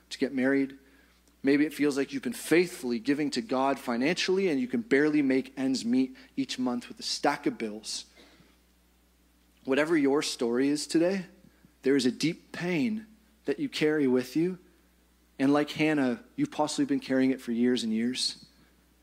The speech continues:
And for many of us, we've actually been told that we should not feel this way towards God. Maybe we were brought up in some kind of way or tradition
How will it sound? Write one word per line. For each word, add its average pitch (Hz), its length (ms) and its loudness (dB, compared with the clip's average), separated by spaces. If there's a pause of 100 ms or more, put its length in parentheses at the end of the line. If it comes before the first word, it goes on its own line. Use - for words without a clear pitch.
(1040)
And 123 80 -8
for 151 100 2
many 151 280 4
of 139 100 0
us, 135 180 -2
we've 147 200 2
actually 156 320 -2
been 139 180 0
told 120 460 0
that 123 180 -2
we 131 140 0
should 147 240 0
not 127 400 0
feel 131 320 2
this 117 200 -4
way 104 300 -10 (340)
towards 113 420 -2
God. 110 360 -10 (840)
Maybe 143 260 4
we 139 140 4
were 139 100 4
brought 123 300 2
up 127 160 -2
in 120 80 -4
some 123 200 -2
kind 127 220 -2
of 110 100 -2
way 120 220 2
or 123 60 2
tradition 120 580 -2